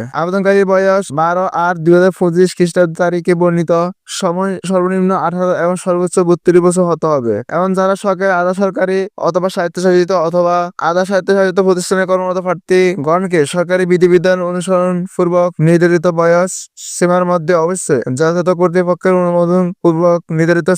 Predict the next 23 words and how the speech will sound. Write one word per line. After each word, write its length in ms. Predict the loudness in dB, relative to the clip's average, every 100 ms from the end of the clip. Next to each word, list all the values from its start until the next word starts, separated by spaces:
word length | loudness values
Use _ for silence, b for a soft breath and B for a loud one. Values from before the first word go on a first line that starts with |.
| -2
সময়ের 320 | -2 0 2 0
মধ্যে 280 | 0 0 0 -2 -4
আবেদন 200 | -2 -2 0
করতে 220 | 0 0 -2
হবে 220 | -2 0 -2 -2 -2
এবং 120 | -2 0
সকল 240 | -2 0 0 -2 -6 -6
চাকরিরত 420 | -4 0 0 0 0 -2
প্রার্থীদের 500 | -2 2 4 4 2 0 0
মৌখিক 280 | 2 2 2
পরীক্ষার 340 | 2 0 0 -2
সময় 280 | -2 -2 0 0
নিয়োগকারী 440 | 0 0 -2 -2 0
কর্তৃপক্ষ 440 | 0 0 0 -2 0 -2 -2 -2
কর্তৃত্ব 360 | 0 0 2 0
প্রদত্ত 340 | 0 -2 -2 0 0 0
আপত-, 260 | 0 -4 -2 -4
অনাপত্তিপত্র 720 | -2 -4 -2 -2 0 -2 0 0 2 2
এনওসি 420 | 0 -2 0 2 4
এর 80 | 2 2
মূল 180 | 0 0
কপি 280 | 0 2 2
বাধ্যতামূলক 600 | 2 2 0 0 0 -2